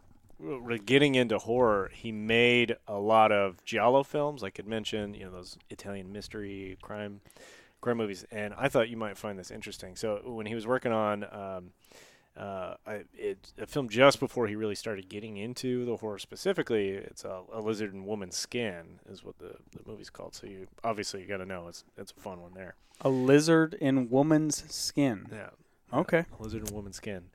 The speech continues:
Speaker 1: Uh, so he's directed fifty-five movies. So let's not, let's not get judgy or nitpicky on
Speaker 2: <laughs>
Speaker 1: titles.
Speaker 2: That's the point
Speaker 1: After,
Speaker 2: here.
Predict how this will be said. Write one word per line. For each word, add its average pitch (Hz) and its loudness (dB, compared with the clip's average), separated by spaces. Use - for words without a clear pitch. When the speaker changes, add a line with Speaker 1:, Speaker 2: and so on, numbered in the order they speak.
Speaker 1:
Uh, 135 8
so 139 0
he's 160 0
directed 160 2
fifty-five 107 -4
movies. 87 -14
So - -12
let's 135 -12
not, 135 -10
let's 127 -16
not 131 -12
get 120 -10
judgy 101 -6
or 104 -14
nitpicky 101 8
on 101 2
Speaker 2:
<laughs> - 10
Speaker 1:
titles. 92 4
Speaker 2:
That's 202 6
the 226 6
point 190 4
Speaker 1:
After, 151 10
Speaker 2:
here. 110 0